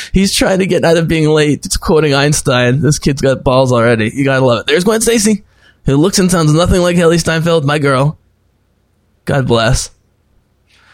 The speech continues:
I have to turn the sound up a little bit. So anyways, the, the, the fest, even with two hours, there was so much ground to cover here. And, uh, a-, and it was, you know, again,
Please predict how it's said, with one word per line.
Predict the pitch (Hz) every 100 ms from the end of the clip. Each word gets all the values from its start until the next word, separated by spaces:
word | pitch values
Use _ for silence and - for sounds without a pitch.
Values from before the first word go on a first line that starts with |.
| _
I | 131
have |
to | 123
turn | 117
the | 113
sound | 123 110
up | 110
a | 113
little | 107 107
bit. | 104 107 - - - - - -
So | 165
anyways, | 165 135 120 -
the, | - 123 156 139
the, | 147 139 -
the | 160
fest, | 151 262 233 - - - _ _
even | 226 247
with | 190
two | - 165
hours, | 151 143 131 127
there | 143
was | 131
so | 160
much | 147 -
ground | 135 123
to | 127
cover | 123 110 113
here. | 113 113 127 - _ _ _ _ _ _ _ _ _
And, | - 131 120 117
uh, | 117 117 113 110 - _ _ _ _ _ _ _ _ _ _ _ _ _ _ _ _ _ _
a-, | 160 -
and | 160 151
it |
was, | 147 139 -
you | 156
know, | -
again, | 135 139 135 123